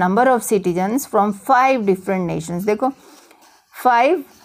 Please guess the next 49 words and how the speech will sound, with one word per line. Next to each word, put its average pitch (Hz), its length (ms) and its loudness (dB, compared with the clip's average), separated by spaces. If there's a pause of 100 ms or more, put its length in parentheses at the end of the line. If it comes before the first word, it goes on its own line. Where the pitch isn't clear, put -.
(160)
different 254 460 0
European 208 600 2
nations 233 360 -2
लिख 240 140 -4
दिया। 262 260 0 (180)
अब 233 120 2
यहाँ 262 380 2
पे 302 120 4 (120)
आप 247 180 4
ब्रैकेट 220 540 0
में 247 240 0
इन 247 160 2
कंट्रीज 220 440 0
के 254 120 -2
नाम 170 340 2
भी 202 120 0
लिख 214 160 2
सकते 240 240 -4
हो 240 60 4
अगर 233 160 2
वर्ड्स 208 300 2
बढ़ाने 208 400 2
हैं 202 120 -4
तो, 208 160 -4 (560)
ठीक 277 160 0
है। - 340 0 (240)
Who 320 140 4 (140)
prefer 262 360 2
to 277 180 -2
live 240 280 0 (160)
in 233 160 2 (100)
each, 214 240 0
who 262 180 0
किसके 285 280 0
लिए 254 100 4
लगाया, 185 300 2
ये 190 200 2
जो 226 160 2 (160)
क-, 196 160 0
सिटीजन्स 226 600 0
दूसरे 208 440 -2
कंट्रीज 208 400 -2
के 220 100 0
लोग 190 240 2
हैं 220 80 0
ना 269 80 2
उनके 202 300 0
लिए। 175 140 0
Who 240 160 2